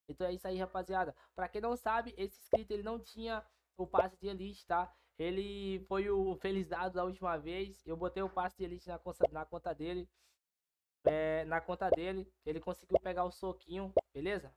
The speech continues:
Beleza. E agora só falta o coraçãozinho, rapaziada, tá bom? Beleza? Beleza. Então, é, ele não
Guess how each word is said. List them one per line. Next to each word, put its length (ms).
Beleza. 1040
E 100
agora 280
só 140
falta 300
o 240
coraçãozinho, 1300
rapaziada, 540
tá 140
bom? 220
Beleza? 400
Beleza. 1000
Então, 540
é, 640
ele 280
não 400